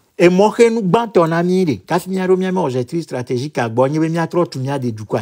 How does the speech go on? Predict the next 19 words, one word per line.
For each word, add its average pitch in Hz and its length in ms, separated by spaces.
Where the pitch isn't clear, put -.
Yenye 339 360
régime 196 400
R 277 220
P 269 160
T 269 140
à 185 120
zon, 160 280
c'est-à-dire 202 420
que 285 80
l'obstacle, 185 800
c'est 175 260
stratégique 226 720
là. 123 160
L'obstacle 190 440
stratégique 170 580
que 220 160
nous 185 240
avons 143 280
là, 117 100